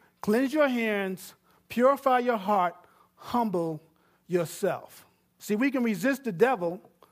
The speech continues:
when we refuse to surrender to the impulses of sin. That's how we resist the devil. When we refuse to surrender the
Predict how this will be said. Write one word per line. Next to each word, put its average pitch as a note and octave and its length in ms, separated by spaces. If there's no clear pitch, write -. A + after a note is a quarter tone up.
when F#3+ 180
we G#3+ 120
refuse A3 460
to F#3+ 100
surrender G#3 480
to F3 100
the F#3 160
impulses F#3 560
of D#3+ 100
sin. - 320
That's B3 240
how G#3 180
we G3 80
resist F#3+ 460
the F#3+ 60
devil. D#3 340
When D#3+ 180
we C#4 120
refuse C4+ 680
to F3 280
surrender F#3+ 560
the D#3 200